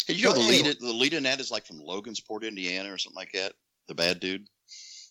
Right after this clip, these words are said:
Speaker 1: He's an ex-Marine or something. I'm not making this up.
Speaker 2: You
Speaker 1: The
Speaker 2: talking
Speaker 1: bad
Speaker 2: about
Speaker 1: guy?
Speaker 2: Adam Driver?
Speaker 1: Yeah, he's, like, from Logansport or somewhere in Indiana,
Speaker 2: I,
Speaker 1: and he
Speaker 2: I
Speaker 1: was a
Speaker 2: didn't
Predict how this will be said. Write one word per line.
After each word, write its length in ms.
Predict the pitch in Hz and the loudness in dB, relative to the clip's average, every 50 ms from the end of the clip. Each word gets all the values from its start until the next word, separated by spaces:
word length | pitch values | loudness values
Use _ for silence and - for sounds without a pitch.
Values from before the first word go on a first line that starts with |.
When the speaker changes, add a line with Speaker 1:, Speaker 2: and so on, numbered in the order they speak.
| _ _ _ _ _ _ _ - | _ _ _ _ _ _ _ -8
Speaker 1:
He's 120 | - - - | -2 0 2
an 40 | 92 | 4
ex-Marine 460 | 98 - - - 95 95 107 131 123 80 | 4 4 4 4 4 2 2 2 2 2
or 40 | 76 | 0
something. 280 | - - 69 - - - - _ _ _ _ _ _ _ - | 0 -2 -2 -6 -12 -18 -20 _ _ _ _ _ _ _ -8
I'm 100 | - 127 | -6 -4
not 100 | 160 131 | 0 0
making 160 | 123 117 117 | 0 0 0
this 160 | 113 110 - | 0 2 2
up. 200 | 143 139 - - - - _ _ _ _ _ _ _ _ _ _ _ - - - - - - - - _ _ _ - | 0 0 -4 -6 -8 -14 _ _ _ _ _ _ _ _ _ _ _ -20 -20 -20 -20 -20 -20 -20 -20 _ _ _ -12
Speaker 2:
You 80 | 139 | 0
Speaker 1:
The 80 | - 170 | 4 4
Speaker 2:
talking 140 | 160 - 95 | 6 6 6
Speaker 1:
bad 80 | 107 | 6
Speaker 2:
about 140 | 120 139 131 | 6 6 6
Speaker 1:
guy? 80 | 113 113 | 6 6
Speaker 2:
Adam 200 | 120 135 143 - _ - | 4 4 0 -4 _ -2
Driver? 300 | 123 131 147 165 165 175 - _ _ _ _ _ _ _ _ _ _ _ _ _ _ - | 2 2 4 2 2 0 -4 _ _ _ _ _ _ _ _ _ _ _ _ _ _ -8
Speaker 1:
Yeah, 60 | - | -6
he's, 180 | 120 113 - - | -2 0 2 4
like, 140 | 135 127 - | 4 2 2
from 280 | - 107 98 90 80 - _ 90 | -2 -6 -12 -12 -14 -18 _ -10
Logansport 680 | 92 98 110 120 135 117 104 - - - 110 120 123 113 | -8 -6 -6 -6 -6 -6 -6 -6 -6 -8 -8 -6 -6 -6
or 40 | 98 | -6
somewhere 320 | - - 107 107 110 107 | -6 -6 -6 -8 -10 -10
in 60 | 107 | -8
Indiana, 380 | 110 107 104 104 107 117 117 107 | -10 -8 -4 -4 -4 -2 -4 -6
Speaker 2:
I, 20 | |
Speaker 1:
and 100 | 101 92 | -6 -4
he 80 | 107 - | -4 0
Speaker 2:
I 40 | - | 0
Speaker 1:
was 100 | 107 101 | 0 0
a 40 | |
Speaker 2:
didn't 80 | 87 | 0